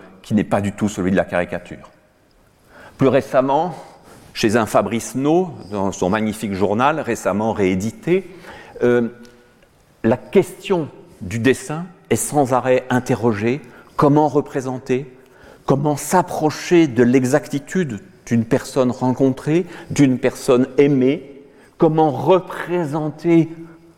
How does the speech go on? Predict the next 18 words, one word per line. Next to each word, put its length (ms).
un 220
être 380
dans 140
sa 160
singularité 1080
en 220
évitant 440
de 80
le 100
réduire 460
à 60
un 120
type ? 460
Cela 360
conduira 640
dans 160
le 120
journal 600